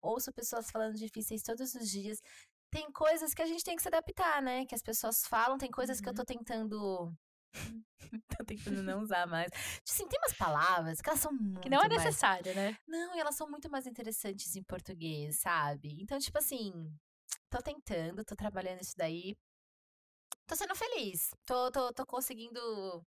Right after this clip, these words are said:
Speaker 1: desenrolar muito. Tá sendo muito massa conhecer muita, ai, gente. E eu vou falar uma coisa pra você. Sabe a
Speaker 2: Hum.
Speaker 1: minha sensação? Que eu tô envolvidaça. Então,
Speaker 2: <laughs> Ai,
Speaker 1: assim,
Speaker 2: amiga, que delícia.
Speaker 1: em algum momento as pessoas vão lembrar da internet e vão falar:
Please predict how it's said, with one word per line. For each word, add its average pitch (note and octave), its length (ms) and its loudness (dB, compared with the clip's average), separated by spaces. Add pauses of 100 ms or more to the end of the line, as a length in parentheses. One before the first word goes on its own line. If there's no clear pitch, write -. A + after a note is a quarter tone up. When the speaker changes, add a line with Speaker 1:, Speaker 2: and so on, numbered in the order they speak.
(440)
Speaker 1:
desenrolar G#3 640 2
muito. G#3 220 -4
Tá - 80 -10
sendo B3 220 -4
muito C#4+ 240 -4
massa A3 340 2
conhecer A3 460 -8
muita, G#3+ 640 -2
ai, G3 300 0
gente. F#3 800 -10 (680)
E E3+ 80 -6
eu F3+ 60 -6
vou G3 80 0
falar F#3+ 160 2
uma F3+ 60 -4
coisa F3 160 -6
pra - 100 -6
você. C3+ 400 -2 (840)
Sabe G#3+ 180 2
a A3 40 2
Speaker 2:
Hum. - 20 2
Speaker 1:
minha F3+ 100 -4
sensação? D3+ 840 0 (340)
Que - 100 -8
eu F3 40 -8
tô F3 120 -6
envolvidaça. F3 1040 -2 (840)
Então, C#4 200 2
Speaker 2:
<laughs> C#4 40 2
Ai, C4+ 40 2 (380)
Speaker 1:
assim, - 20 -4
Speaker 2:
amiga, G3+ 320 -6
que G#3+ 100 -10
delícia. A3 640 -2
Speaker 1:
em A3 120 -2
algum A3 200 -2
momento B3+ 340 0
as B3+ 80 -4
pessoas A#3 340 -4
vão A#3 80 -2
lembrar A3 320 2
da B3 80 -6
internet A3 520 0
e - 40 -8
vão G#3 100 0
falar: G#3 240 0